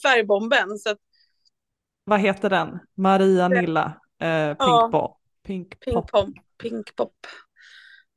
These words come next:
Speaker 1: Eh,
Speaker 2: Du kan
Speaker 1: så typ
Speaker 2: göra
Speaker 1: den
Speaker 2: som alla youtubers, så, eh, links in the description, eller vad de alla,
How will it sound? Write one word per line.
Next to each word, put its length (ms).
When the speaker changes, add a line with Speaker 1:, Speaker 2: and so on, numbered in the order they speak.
Speaker 1:
Eh, 220
Speaker 2:
Du 60
kan 140
Speaker 1:
så 120
typ 120
Speaker 2:
göra 140
Speaker 1:
den 100
Speaker 2:
som 140
alla 300
youtubers, 640
så, 340
eh, 180
links 520
in 160
the 260
description, 800
eller 180
vad 120
de 140
alla, 260